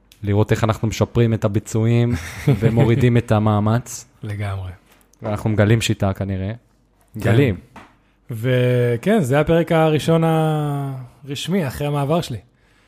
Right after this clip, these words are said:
Speaker 2: כי כל הפרקים הקודמים היו בדירה הקודמת. השבוע יש לנו הקלטות בדירה החדשה.
Speaker 1: ואתה יודע איך נעשה את זה כבר?
Speaker 2: אה, הצעתי איזה משהו שאולי נ-, נוציא את הספה החוצה וכאלה. נראה לי זה יעבור שם. אה, נראה לי לא יהיה בעיה. אם,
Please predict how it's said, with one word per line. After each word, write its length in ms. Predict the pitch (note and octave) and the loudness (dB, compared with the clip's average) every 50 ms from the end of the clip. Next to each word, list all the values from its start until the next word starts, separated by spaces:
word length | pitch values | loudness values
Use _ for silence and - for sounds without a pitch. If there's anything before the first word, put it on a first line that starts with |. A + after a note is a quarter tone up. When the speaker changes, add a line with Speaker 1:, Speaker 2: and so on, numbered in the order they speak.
| _ _ _ | _ _ _
Speaker 2:
כי 120 | _ - A#2+ | _ -14 -6
כל 160 | - D#3 D3+ | -2 0 2
הפרקים 480 | D#3 D#3 D3+ D3 - D3 C3 A#2+ D3 C#3+ | 2 2 2 2 0 -2 -2 0 0 -2
הקודמים 300 | C3 C3+ C3 C3 C#3 C3+ | -2 -2 0 0 2 2
היו 120 | C3 B2+ | 2 2
בדירה 380 | B2 B2+ B2 B2 A#2+ B2+ B2 B2 | 2 0 0 0 0 0 0 -2
הקודמת. 520 | A#2+ - B2 A2 A2 G#2+ A2 B2+ - - - _ _ _ _ _ _ - - | -2 -4 -4 -4 -4 -4 -4 -6 -8 -12 -20 _ _ _ _ _ _ -8 -8
השבוע 380 | C3 - - A#2 C3+ A3 G#3+ | -4 -2 0 2 4 4 4
יש 120 | E3+ - - | 4 4 2
לנו 80 | C3+ | 0
הקלטות 300 | A#2+ - B2 A#2 C3 C3 | 0 0 -2 -2 -2 0
בדירה 260 | A#2+ A#2+ A#2+ B2 A#2+ A#2 | 0 0 0 0 -2 -4
החדשה. 380 | G#2+ A#2+ A2 G#2+ - A2 G#2 C3 - _ _ _ _ _ _ _ - | -4 -4 -4 -4 -2 -2 -4 -4 -6 _ _ _ _ _ _ _ -6
Speaker 1:
ואתה 300 | G2 F2+ F2 F2 - F#2+ | -4 -4 -4 -4 -2 -2
יודע 120 | F#2 F#2+ G2 | 0 0 0
איך 140 | F#2 - | -2 -2
נעשה 280 | G2 F2+ F2 - - C3+ | -4 -6 -4 -2 0 0
את 60 | D3 | 0
זה 80 | D#3+ D#3+ | 0 -2
כבר? 200 | E3 F3 F3 D#3+ C3+ _ _ - | -2 -2 -2 -4 -6 _ _ -8
Speaker 2:
אה, 40 | B2 A#2+ A#2+ B2 C3 C3 C3+ | -6 -4 -4 -2 -2 -2 -4
הצעתי 280 | C3 - - A#3 - C4+ | -4 -2 -2 -2 0 0
איזה 140 | A#3+ G#3 F#3 | 0 2 4
משהו 200 | D3+ C3 B2 A2 | 4 2 2 2
שאולי 280 | A#2+ A2+ B2 A#2+ A#2+ | 0 0 2 2 2
נ-, 260 | A#2 A#2+ A#2+ A#2+ A2+ A2+ | 2 2 2 2 2 0
נוציא 180 | A2 - C3 | 0 0 0
את 60 | A#2+ | 0
הספה 240 | A2+ - A2 - B2 | 0 0 0 0 0
החוצה 480 | G#2 - - C#3+ C#3+ - C#3+ C3+ B2 A#2 G#2+ | -2 0 0 0 2 4 4 4 2 2 0
וכאלה. 540 | G#2 - A#2+ A#2 A#2+ A#2+ A#2 A2+ A2 G#2+ G2+ F2+ | -2 -2 -2 0 0 0 0 -2 -2 -4 -4 -4
נראה 220 | A#2+ B2+ B2+ B2 C3+ | -4 -4 -2 -2 0
לי 80 | C3 | 0
זה 100 | A#2+ A#2+ | 0 0
יעבור 240 | A#2 G#2+ G#2 G#2+ G#2 | 0 -2 -2 -4 -6
שם. 160 | - - G#2 F#2+ G2 F#2+ - _ _ _ _ _ - | -4 -6 -6 -6 -8 -12 -14 _ _ _ _ _ -10
אה, 60 | A2+ G#2+ G#2+ G#2 | -10 -8 -6 -6
נראה 160 | A2 A2+ A2+ A2+ | -6 -6 -4 -4
לי 100 | A2+ A2 | -2 -2
לא 60 | G#2+ | -2
יהיה 100 | G#2 G2+ | -4 -4
בעיה. 220 | G2+ G2 G2 F#2+ G2 G#2 - | -6 -6 -6 -6 -8 -6 0
אם, 140 | D3+ C#3+ | 2 4